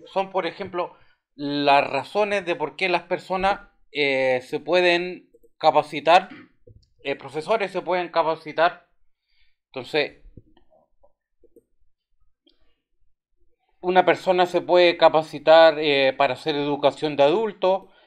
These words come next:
para la especialidad, una práctica pedagógica, tecnología, educación especial, convivencia, etcétera. Entonces, estos son opciones múltiples.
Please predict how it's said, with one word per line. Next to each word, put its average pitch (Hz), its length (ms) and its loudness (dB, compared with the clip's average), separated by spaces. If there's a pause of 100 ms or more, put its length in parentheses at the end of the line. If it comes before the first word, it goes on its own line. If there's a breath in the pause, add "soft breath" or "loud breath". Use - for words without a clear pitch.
(340 soft breath)
para 135 240 4
la 127 100 4
especialidad, 165 1000 0
una 131 240 -4
práctica 135 500 -2
pedagógica, 135 840 2
tecnología, 123 760 -2
educación 139 460 -4
especial, 151 600 -2
convivencia, 151 840 -6 (320 soft breath)
etcétera. 147 460 0
Entonces, 147 540 -2 (760)
estos 208 340 2
son 202 320 0
opciones 202 520 0
múltiples. 185 680 -8